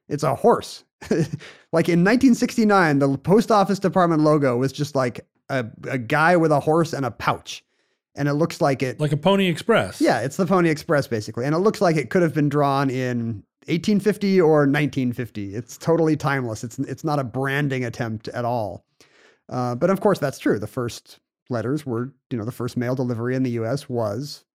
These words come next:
Speaker 1: well, as, at some point, it's just a guy in a pouch with a three-color cornered hat. But eventually it was horses.
Speaker 2: Right.
Speaker 1: And, uh, in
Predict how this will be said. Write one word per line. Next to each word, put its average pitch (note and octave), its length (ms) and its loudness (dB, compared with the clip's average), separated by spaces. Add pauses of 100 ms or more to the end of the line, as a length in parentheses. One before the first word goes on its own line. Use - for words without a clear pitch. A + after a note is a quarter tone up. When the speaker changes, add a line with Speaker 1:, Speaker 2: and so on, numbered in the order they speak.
(120)
Speaker 1:
well, - 280 -14
as, G2 260 -12
at A#2 120 -10
some D3+ 140 0
point, A2+ 220 -6
it's G2+ 100 -10
just - 160 -10
a A#2 40 -10
guy G#2 240 -6
in F#2+ 100 -12
a F2+ 100 -12 (560)
pouch G#2+ 320 -6
with G#2 120 -10
a G2+ 40 -8
three-color F2+ 560 -8
cornered F2+ 320 -8
hat. F#2+ 300 -10
But F#2 180 -14 (420)
eventually C3 420 -2
it F#3 80 0
was F#3 100 0
horses. G3+ 480 -6 (100)
Speaker 2:
Right. A#2+ 220 -4 (340)
Speaker 1:
And, C#3 600 0
uh, C3 460 0
in C#3 280 -2